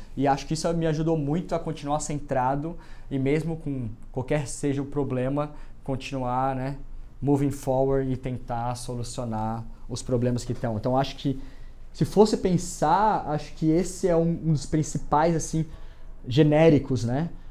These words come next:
Eu, eu sou muito da parte comercial, et cetera, mas o genérico seria a parte de,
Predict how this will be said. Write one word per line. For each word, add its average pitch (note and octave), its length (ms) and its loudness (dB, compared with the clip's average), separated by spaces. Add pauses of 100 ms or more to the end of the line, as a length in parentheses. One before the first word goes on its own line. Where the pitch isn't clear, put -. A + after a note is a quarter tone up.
(100)
Eu, B2+ 300 4
eu C3 80 6
sou D3 160 4
muito D3 220 2
da C#3 80 4
parte C3+ 260 0
comercial, C#3+ 720 4
et A#2+ 100 -2
cetera, D3+ 340 0
mas D3 260 -2 (240)
o C3+ 80 0
genérico C3 520 4
seria C3+ 340 2
a - 20 0
parte B2+ 400 -4
de, A#2+ 340 -4